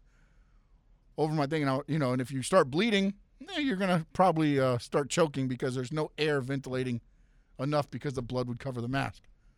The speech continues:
So needless to say, uh, after that match, I didn't do a cut down a little bit on the hardcore. I spent about three hours in the hospital. By the time they finally took care of me,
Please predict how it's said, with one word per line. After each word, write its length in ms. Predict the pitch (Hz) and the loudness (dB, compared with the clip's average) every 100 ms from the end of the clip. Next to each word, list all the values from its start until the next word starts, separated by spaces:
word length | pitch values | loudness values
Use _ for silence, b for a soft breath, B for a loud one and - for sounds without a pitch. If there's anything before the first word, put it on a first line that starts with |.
| _ _ _ _ _ _ _ _ _ _ _ _ - _ _ _ | _ _ _ _ _ _ _ _ _ _ _ _ -20 _ _ _
So 120 | - 202 | -2 4
needless 300 | 262 247 - | 6 4 2
to 80 | |
say, 360 | 170 202 180 151 | 2 6 6 6
uh, 60 | 139 | 6
after 320 | 151 - 180 | 8 6 6
that 180 | 180 165 | 4 4
match, 300 | 170 175 247 | 2 0 -2
I 40 | |
didn't 200 | 381 311 | -4 0
do 160 | 320 202 | 2 2
a 60 | |
cut 260 | - 277 269 | 4 4 4
down 160 | 214 | 0
a 20 | 190 | 2
little 140 | 185 | 0
bit 100 | 170 | 2
on 100 | 156 | 2
the 80 | 139 | 2
hardcore. 460 | 156 143 - 139 | 0 -2 -2 0
I 20 | 131 | 0
spent 220 | - 160 | -2 -2
about 260 | 139 135 | -2 -4
three 220 | - 180 185 - | -4 -4 -4 0
hours 380 | 160 147 143 | 2 2 0
in 60 | 139 | -2
the 80 | 127 | -2
hospital. 580 | 143 139 - 131 131 - | -2 -4 -4 -4 -4 -4
By 120 | 135 | -4
the 60 | 123 | -4
time 260 | - 165 156 | -2 0 0
they 120 | 139 | -2
finally 340 | - 156 147 | -2 -4 -4
took 220 | 131 156 | -4 -6
care 180 | 131 147 | -4 -2
of 100 | 135 | -2
me, 220 | 143 135 | -2 -2